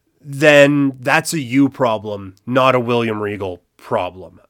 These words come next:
Um, like, he, he just, he has such, it, it is so clear from anyone that you've ever heard talk about him that he has such a clear knowledge of the game and such a, a clear knowledge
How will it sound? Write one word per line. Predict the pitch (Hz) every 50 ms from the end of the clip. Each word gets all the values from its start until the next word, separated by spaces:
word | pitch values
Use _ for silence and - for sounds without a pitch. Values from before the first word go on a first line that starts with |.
| _
Um, | 127 127 120 113 107 101 104 104
like, | 113 120 -
he, | - 151 147
he | 131 151 151
just, | 135 151 143 - - - - -
he | - 175 170
has | 165 160 151 -
such, | - 180 165 160 - -
it, | - 143 147 - _ _ -
it | - 190 190 147 180 185
is | 190 180 -
so | - 220 214 226
clear | - - - 185 151 110
from | - - 135 139 -
anyone | - 214 240 233 202 190 180
that | 160 160
you've | 151 143
ever | 147 170 170 185 151
heard | 160 156 139
talk | 151 127 135 127
about | - 113 107 101
him | 104 98 92 - - - - - _ _
that | 135 135 131
he | 143 151 143
has | 151 143 -
such | - - - -
a | 165 143
clear | - - - 156 143 151 151
knowledge | 139 131 127 135 139 123 131
of | 123
the | 110 98
game | 117 117 113 110 95 87 92 92
and | - 123 120 117
such | - 139 120 -
a, | 139 110
a | 131
clear | - - - - 151 151 156
knowledge | 139 135 131 131 127 120 110 -